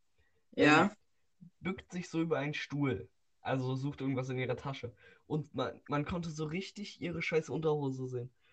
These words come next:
Speaker 2: Und das haben einfach alle aus dem Kurs gesehen. Und ich musste halt nach vo-, sie saß halt vorne. Und ich musste die ganze Zeit nach vorne schauen, wegen ins Publikum schauen.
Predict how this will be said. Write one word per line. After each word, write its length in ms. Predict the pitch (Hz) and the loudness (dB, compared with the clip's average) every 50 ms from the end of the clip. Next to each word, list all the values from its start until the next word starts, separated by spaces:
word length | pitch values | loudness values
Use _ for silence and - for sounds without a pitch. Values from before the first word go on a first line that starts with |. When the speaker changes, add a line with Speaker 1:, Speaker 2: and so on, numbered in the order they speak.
| - _ | -16 _
Speaker 2:
Und 100 | - 135 | -4 -2
das 60 | 135 | 0
haben 100 | 180 170 | 2 2
einfach 260 | 160 175 170 180 - - - - | 2 0 0 -2 -8 -6 2 4
alle 240 | 170 196 208 190 | 4 6 6 4
aus 160 | 156 175 175 - | 2 2 0 -2
dem 140 | 170 170 | -4 -6
Kurs 280 | - - 156 151 151 - | 0 2 2 2 2 0
gesehen. 420 | - 156 147 135 127 131 131 131 - _ _ _ _ | -6 -6 -2 0 0 0 -2 -4 -8 _ _ _ _
Und 160 | - 131 139 | -2 0 2
ich 140 | 143 - - | 2 2 2
musste 320 | 185 185 190 - - 180 160 | 2 0 0 0 0 2 4
halt 200 | 151 147 147 143 | 4 4 2 2
nach 120 | 147 143 | -2 -4
vo-, 180 | - - - - - 110 131 151 | -4 -6 -12 -12 -10 -8 -6 -4
sie 160 | 147 156 151 | -2 0 4
saß 240 | 139 143 147 143 - | 6 6 6 4 4
halt 140 | 147 139 - | 0 -4 0
vorne. 400 | - 156 151 160 151 143 151 156 - _ - - - - - - | 2 2 4 4 2 2 0 -2 -4 _ -18 -20 -20 -20 -12 -8
Und 60 | 139 | -6
ich 100 | 156 156 | -4 -2
musste 240 | 170 185 185 - 175 | -2 -2 -4 -6 -4
die 40 | 160 | -2
ganze 220 | 170 180 220 - | 0 0 0 0
Zeit 100 | 466 - | 0 0
nach 100 | 170 160 | 0 -4
vorne 320 | - - 165 170 175 185 180 | -4 0 0 2 2 0 0
schauen, 380 | - - 147 143 147 156 151 | 0 0 0 -2 -2 -2 -2
wegen 280 | 151 156 147 147 160 170 | -2 -2 -2 -2 -2 -4
ins 200 | 156 147 135 - | -4 -4 -4 -6
Publikum 500 | - - 180 165 156 151 135 - 127 127 | -6 -6 -6 -4 -4 -4 -4 -4 -4 -6
schauen. 340 | - - 120 110 107 123 127 | -2 -2 -2 -2 -2 -4 -6